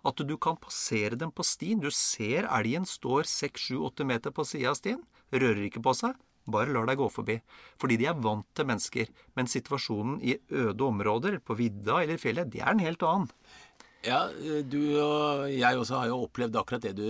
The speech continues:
Speaker 2: nå sier. Hvis de, eh, dyra som holder til i bynære områder skulle løpe når de skjønner at nå kommer det mennesker, så vil de jo løpt seg i hjel. De kunne
Speaker 1: Ikke gjort
Speaker 2: ikke,
Speaker 1: noe annet.
Speaker 2: kunne ikke være der,
Speaker 1: <laughs> Nei.
Speaker 2: rett og slett. Eh, og vi har jo også opplevd da disse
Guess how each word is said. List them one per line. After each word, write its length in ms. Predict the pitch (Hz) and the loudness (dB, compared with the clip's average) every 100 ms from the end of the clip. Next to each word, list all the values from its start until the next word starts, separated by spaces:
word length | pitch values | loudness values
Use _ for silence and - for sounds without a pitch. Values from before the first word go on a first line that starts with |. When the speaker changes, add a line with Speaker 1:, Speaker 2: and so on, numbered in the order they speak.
| 117 | -2
Speaker 2:
nå 200 | 107 113 | -2 -4
sier. 300 | - 117 156 | -2 -2 -2
Hvis 220 | 120 113 - | -2 -4 -4
de, 420 | - - 101 104 117 127 120 | -12 -14 -8 -4 -2 -2 -4
eh, 240 | 127 120 | -4 -4
dyra 480 | 82 98 98 87 95 | -6 -4 -2 0 -2
som 200 | - 123 | -4 -4
holder 240 | 120 82 85 | -4 -6 -4
til 140 | 110 | -6
i 40 | 98 | -4
bynære 400 | 90 82 82 87 | -6 -2 -2 -2
områder 540 | 120 85 85 85 117 - _ _ _ _ - | -4 -6 -6 -4 -6 -8 _ _ _ _ -6
skulle 320 | - 113 117 | -2 0 2
løpe 840 | 117 113 127 110 80 - _ 185 - - _ _ _ _ _ _ - | 2 2 0 0 -4 -10 _ -2 -2 -10 _ _ _ _ _ _ -8
når 240 | 127 107 | -2 -2
de 140 | 101 120 | -2 -2
skjønner 320 | - 104 87 | -2 -4 -4
at 160 | 104 - | -6 -4
nå 180 | 101 90 | -6 -4
kommer 200 | 101 95 | -4 -4
det 80 | 117 | -4
mennesker, 280 | 95 - 151 | -4 -6 -6
så 100 | 135 | -6
vil 80 | |
de 80 | 107 | -2
jo 60 | 110 | -2
løpt 240 | 95 - | -2 -4
seg 180 | - 107 | -6 -4
i 60 | 104 | -2
hjel. 180 | 120 156 | -2 -2
De 80 | |
kunne 180 | - 214 | -4 2
Speaker 1:
Ikke 120 | 165 | 6
gjort 100 | 151 | 6
Speaker 2:
ikke, 120 | 131 156 | 6 4
Speaker 1:
noe 80 | |
annet. 160 | 165 - | 4 2
Speaker 2:
kunne 240 | - 139 113 | -2 -2 0
ikke 140 | 143 | 2
være 240 | 127 90 | 2 2
der, 200 | 98 175 226 - | 0 -2 -2 -10
Speaker 1:
<laughs> 160 | - 208 | 0 0
Nei. 240 | - 208 147 | 2 -4 2
Speaker 2:
rett 200 | 165 190 | 2 2
og 60 | - | -2
slett. 360 | - 160 - - 208 - - | -2 -2 -4 -8 -8 -8 -4
Eh, 420 | 170 147 151 160 143 | 2 4 4 2 -2
og 360 | - 170 156 143 | -2 2 4 6
vi 80 | 147 | 6
har 120 | 147 | 6
jo 120 | 135 | 4
også 220 | 120 139 | 2 0
opplevd 220 | 113 123 113 | 0 0 2
da 140 | 113 | 2
disse 320 | 120 - 120 | 2 0 0